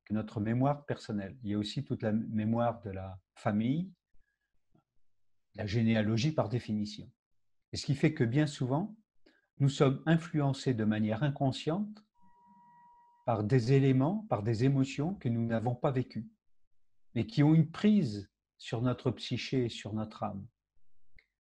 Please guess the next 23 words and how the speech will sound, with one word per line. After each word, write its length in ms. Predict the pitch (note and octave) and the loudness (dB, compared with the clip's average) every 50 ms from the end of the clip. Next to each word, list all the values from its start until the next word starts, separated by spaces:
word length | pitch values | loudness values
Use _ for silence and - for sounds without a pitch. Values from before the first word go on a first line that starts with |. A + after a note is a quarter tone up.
| _ _ _ _ _ _ _ _ _ _ _ _ _ _ - | _ _ _ _ _ _ _ _ _ _ _ _ _ _ -10
Et 60 | G#2+ | -6
c'est 160 | - - B2 | -2 0 2
un 100 | A#2+ A#2+ | 2 2
peu 420 | A#2 - - E3 E3 E3 E3 D#3+ | 0 0 2 4 4 4 4 4
la 180 | D3 B2 A#2 A#2 | 4 4 4 4
même 260 | B2 B2+ B2+ B2+ B2+ | 4 4 4 4 4
démarche 420 | B2 C#3 D#3 F#3+ G#3 F#3+ - - - | 4 4 6 6 6 4 2 0 -4
que 100 | - A2 | -4 -2
dans 160 | G2+ A2+ A2+ | 0 0 2
le 160 | A2+ A2+ A2 | 2 2 2
labyrinthe, 540 | A2 A#2 G#2+ G#2 A2+ A2+ G#2 A2 G#2 G2 - | 2 2 2 0 0 0 0 0 -2 -4 -6
c'est-à-dire 560 | - - F#2+ - G#2 G#2+ B2 D3+ D3+ C#3+ D3 | -8 -12 -8 -6 -4 -2 2 2 2 0 0
c'est, 640 | - - - A2 G#2+ G#2+ G#2+ G#2 G#2 - - - G2 A2 | -4 -6 -4 -4 -4 -4 -4 -4 -6 -6 -8 -10 -14 -14
c'est 180 | - - G#2+ F#2+ | -14 -12 -6 -2
d'aller 400 | G2+ A2+ A#2 B2+ C3+ B2+ B2+ A#2 | 0 2 4 4 4 4 4 4
éclairer 480 | A2+ A2+ - B2+ A#2 B2 A2+ C#3 C#3 C3+ | 2 0 0 0 0 0 2 2 2 2
ces 180 | - - B2 | 0 0 -2
zones. 360 | A2 G#2+ A2+ A2 G#2 F#2+ F#2+ - _ _ _ - - - - _ _ _ - - - - - - - _ _ _ _ _ _ _ - - - - - - _ _ - | 0 0 0 -2 -2 -4 -8 -12 _ _ _ -20 -20 -20 -20 _ _ _ -20 -20 -20 -20 -20 -20 -20 _ _ _ _ _ _ _ -20 -20 -20 -20 -20 -20 _ _ -2
Je 100 | - A#2+ | 2 2
vais 80 | B2+ | 4
donner 220 | A#2 C#3+ D3 D#3+ D#3 | 6 6 6 6 6
un 100 | D3 C#3+ | 6 4
exemple. 500 | C#3 B2 A#2 A#2 A#2 A#2 G#2 A2+ - | 2 2 2 0 -2 -2 -4 -6 -12